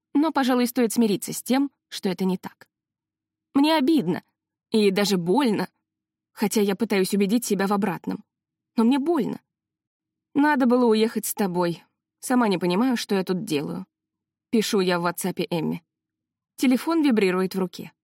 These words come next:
«Всё ты прекрасно понимаешь. Тебе надо, чтобы он за тобой бегал». Эмма знает меня как облупленную.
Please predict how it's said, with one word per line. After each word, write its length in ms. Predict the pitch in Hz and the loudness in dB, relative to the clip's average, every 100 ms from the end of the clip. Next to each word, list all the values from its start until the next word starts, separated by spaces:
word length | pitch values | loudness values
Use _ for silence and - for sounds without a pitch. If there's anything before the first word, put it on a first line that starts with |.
| _ _ _ _ _ _ _ - | _ _ _ _ _ _ _ -10
«Всё 240 | - 381 | -2 0
ты 100 | 440 | 0
прекрасно 500 | 415 415 285 320 349 | 0 2 2 0 0
понимаешь. 680 | 320 302 254 220 220 - - _ _ _ _ | 2 2 4 2 0 -2 -12 _ _ _ _
Тебе 300 | - 240 262 | -2 0 2
надо, 280 | 240 262 370 | 2 2 0
чтобы 300 | - 381 254 | -2 0 2
он 160 | 202 226 | 2 0
за 80 | |
тобой 280 | 285 330 262 | 0 0 0
бегал». 440 | 240 196 202 196 - _ _ _ _ _ _ _ - | 2 0 0 -2 -6 _ _ _ _ _ _ _ 0
Эмма 340 | 320 320 294 | 2 4 2
знает 340 | 220 220 214 | 2 2 2
меня 240 | 208 202 196 | 0 0 0
как 220 | 196 - | -4 -4
облупленную. 720 | 185 160 147 156 156 160 165 | -2 -2 -4 -6 -8 -8 -10